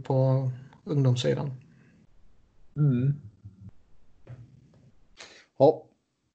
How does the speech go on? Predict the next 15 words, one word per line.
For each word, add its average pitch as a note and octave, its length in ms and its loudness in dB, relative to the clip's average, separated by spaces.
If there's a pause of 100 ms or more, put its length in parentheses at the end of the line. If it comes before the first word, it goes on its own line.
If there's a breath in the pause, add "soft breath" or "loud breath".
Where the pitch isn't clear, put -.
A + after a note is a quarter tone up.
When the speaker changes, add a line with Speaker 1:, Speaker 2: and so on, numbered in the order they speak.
(360)
Speaker 3:
Yes, D3+ 580 4
vi, D#3 380 8
eh, D3+ 300 8
kliver D#3+ 300 6
över C#3+ 180 6
till D3 140 2
E C#3 60 6
P-tävlingen. C3 500 2 (300)
Eh, B2+ 80 -6 (680)
jag A#2 160 6
har B2 180 6
ett A#2 140 -2
par A#2+ 140 4
gamla A#2 320 4
här. A#2+ 260 4